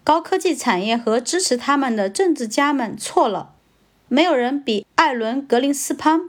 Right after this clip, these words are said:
把应该作为支出的期权更当回事儿了。在这个问题成为焦点之前，他在一九九二年的年度报告中说，如果股票期权不是报酬的一种形式，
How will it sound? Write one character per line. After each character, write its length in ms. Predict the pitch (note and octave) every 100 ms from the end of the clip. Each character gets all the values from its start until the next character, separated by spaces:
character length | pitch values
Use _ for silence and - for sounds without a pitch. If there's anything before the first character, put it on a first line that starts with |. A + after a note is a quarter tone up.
| -
把 240 | G#3 F#3+ -
应 200 | D#4+ E4+
该 200 | E4+ E4
作 260 | E4 D4
为 160 | A3+ A3+
支 240 | A#3 D#4
出 160 | - F4
的 140 | C4+
期 240 | A3 - E4
权 280 | - A3+
更 240 | B3 F4 C4
当 220 | D4 D4+
回 160 | A3+ A#3+
事 160 | -
儿 140 | F#4 A3+
了。 240 | F#3 - _ _ _ _
在 160 | - D#4
这 140 | G#4+
个 140 | A4 C4
问 200 | C#4+ C4
题 260 | A#3+ A#3
成 220 | A#3+ A#3
为 140 | A#3+ B3
焦 240 | C4 C#4+
点 200 | C#4+ F#3+
之 160 | F3+ B3
前， 460 | A#3+ G3 F#3+ A#3 - _ _ _
他 140 | - C#4+
在 140 | C#4+
一 140 | - D4+
九 160 | C4+
九 180 | C4+ G3
二 200 | - D#4+
年 240 | B3+ G#3+
的 80 | A#3
年 240 | G3+ G3 G#3+
度 140 | C#4+
报 220 | A#3+ E4
告 200 | C#4 D4+
中 200 | B3+ B3+
说， 400 | A#3+ - B3+ C4+ _ _ _ _ -
如 220 | C4 F#4
果 180 | E4+ E4
股 160 | C#4
票 240 | F#3 D4+ B3+
期 240 | - E4+
权 320 | E4+ A#3 A#3+
不 100 | A3+
是 160 | A#3+ D#4+
报 280 | D#4+ A#3+ -
酬 180 | G#3
的 120 | G#3+ -
一 120 | D4
种 160 | A3+
形 260 | F3+ - E3+
式， 340 | - - C#4